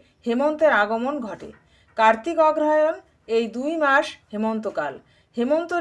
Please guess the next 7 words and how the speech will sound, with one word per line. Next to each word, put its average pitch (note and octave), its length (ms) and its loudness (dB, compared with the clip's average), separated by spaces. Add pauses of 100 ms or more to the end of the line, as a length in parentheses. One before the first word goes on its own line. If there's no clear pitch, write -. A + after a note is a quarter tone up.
ঋতুর E4+ 200 -6 (220)
স্থায়িত্বকাল C#4+ 760 2 (380)
ক্ষণস্থায়ী। G#3+ 600 -4 (840)
পরবর্তী D#4 500 2
পয়েন্ট, F4 280 4
প্রকৃতির C#4 540 0
রূপ। F#3+ 180 -4